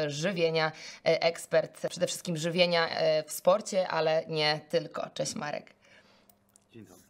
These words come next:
Speaker 1: E, na początek może sobie zaczniemy, e, po co nam w ogóle ten testosteron, no bo tak mi się wydaje, że najbardziej, e, ludzie dalej jakby po-, spoza naszej bańki, ludzie spoza, spoza naszej bańki kojarzą głównie, em, testosteron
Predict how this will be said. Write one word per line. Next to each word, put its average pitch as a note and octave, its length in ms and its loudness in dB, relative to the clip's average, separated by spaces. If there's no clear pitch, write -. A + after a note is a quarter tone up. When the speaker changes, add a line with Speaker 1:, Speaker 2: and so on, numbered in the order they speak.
Speaker 1:
E, F3+ 140 2
na A3 120 -2
początek C4 340 -6
może C4 160 -2
sobie B3 220 -4
zaczniemy, A#3 420 0
e, A3 520 0
po A#3 180 -6
co A#3+ 120 -4
nam A3 140 0
w G#3 60 -8
ogóle A3 200 0
ten G#3+ 180 -2
testosteron, D#3 640 -2
no D#3+ 80 -6
bo F3+ 140 -2
tak - 280 -2
mi F#3 60 -8
się F#3+ 140 -4
wydaje, F#3+ 340 2
że F3+ 200 -2
najbardziej, F#3+ 720 0
e, F3 180 2
ludzie F3 420 0
dalej E3+ 460 2
jakby D#3 200 -4
po-, F3+ 120 -4
spoza G#3 320 4
naszej G3+ 240 0
bańki, F3 320 2
ludzie E3 180 -4
spoza, F3+ 300 -2
spoza F#3 280 -2
naszej F#3 200 0
bańki F3+ 300 0
kojarzą F3 440 2
głównie, E3 320 0
em, D#3+ 760 -2
testosteron E3 720 2